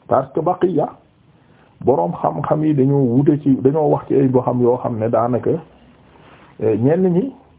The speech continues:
par exemple, Shu'ba, eh, da koo màggaloon bi nga xam ne, eh, bi mu digg, dëgmalee Baghdad.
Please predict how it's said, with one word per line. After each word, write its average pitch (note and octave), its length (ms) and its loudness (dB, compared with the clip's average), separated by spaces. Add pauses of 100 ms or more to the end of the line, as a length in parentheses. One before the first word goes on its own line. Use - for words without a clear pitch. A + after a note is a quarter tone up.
(500)
par C#3 140 2
exemple, D#3+ 400 0
Shu'ba, C#3+ 380 0 (1040)
eh, G#2+ 140 0
da B2 100 0
koo D3 180 0
màggaloon C#3+ 560 0
bi B2+ 100 0
nga C3+ 120 0
xam C3 220 0
ne, A#2+ 60 2
eh, - 560 -2
bi A#2+ 140 0
mu C3+ 160 2
digg, C#3 220 0 (180)
dëgmalee C#3+ 460 4
Baghdad. G#2+ 480 -2